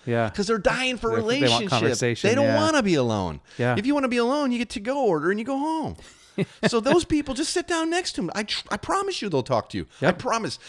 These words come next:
Speaker 2: Ninety-nine times out of a hundred, they will talk to you.
Speaker 1: Absolutely.
Speaker 2: The only time they wouldn't is if they're, like, trying to finish, like, homework or some, a work paper or something on their
Speaker 1: Yeah.
Speaker 2: laptop. Then move over, talk to the person who doesn't have a laptop. <laughs> Yeah.
Speaker 1: <laughs>
Speaker 2: Yikes.
Speaker 1: All right, number two, man.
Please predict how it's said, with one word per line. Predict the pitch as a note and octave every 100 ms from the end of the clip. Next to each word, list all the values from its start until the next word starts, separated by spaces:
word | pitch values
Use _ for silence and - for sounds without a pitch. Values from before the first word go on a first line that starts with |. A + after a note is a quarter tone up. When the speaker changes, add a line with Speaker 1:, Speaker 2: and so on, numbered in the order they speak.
| -
Speaker 2:
Ninety-nine | D3 F3 A3 G#3+ F#3+
times | F3+ F3 D#3
out | C#3+
of |
a | B2+
hundred, | C3 A#2
they | A2+
will | A2
talk | A2+ F#2+
to | -
you. | D#2 -
Speaker 1:
Absolutely. | A2 G2+ - G2+ F#2 -
Speaker 2:
The | C#3
only | D#3+ F3+
time | F3+ E3
they | D3
wouldn't | C#3 D3
is | A#2+
if | A#2
they're, | A#2
like, | G#2
trying | - B2
to |
finish, | G2+ C3 A2 -
like, | G2
homework | - A2 G2+ G2
or | F#2+ F2
some, | B2+ F#2
a |
work | F#2+ G#2 -
paper | E2+ E2
or | D#2
something | D2+ E2 E2+
on | E2+
their | E2
Speaker 1:
Yeah. | D#2+
Speaker 2:
laptop. | G2+ G2 - - -
Then | E3+
move | F#3 G#3
over, | F3+ A#2+
talk | D3 C#3+
to |
the | C3+
person | D3 B2+ A#2+
who |
doesn't | C3+ G#2+
have | E2+
a |
laptop. | D#2+ D#2 - - - - -
<laughs> | F3
Yeah. | - - - -
Speaker 1:
<laughs> | F#3+
Speaker 2:
Yikes. | D#3 G3 A#2 - -
Speaker 1:
All | D3 D3+
right, | C#3 B2+
number | E3+ G3
two, | - F#3
man. | A#2 C3